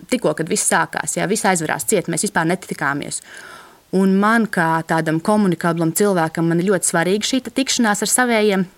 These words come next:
un ārkārtīgi tas pietrūka, ārkārtīgi. Un tad, kad bija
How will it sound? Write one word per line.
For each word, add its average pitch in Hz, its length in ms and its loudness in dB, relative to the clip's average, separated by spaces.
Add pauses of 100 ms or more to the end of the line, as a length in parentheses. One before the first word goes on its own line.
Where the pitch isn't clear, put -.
(140)
un 202 120 0 (120)
ārkārtīgi - 480 -6
tas - 160 -8
pietrūka, - 480 -8 (160)
ārkārtīgi. - 540 -8 (680)
Un 180 240 2
tad, 214 320 0
kad 170 220 -4
bija 196 180 2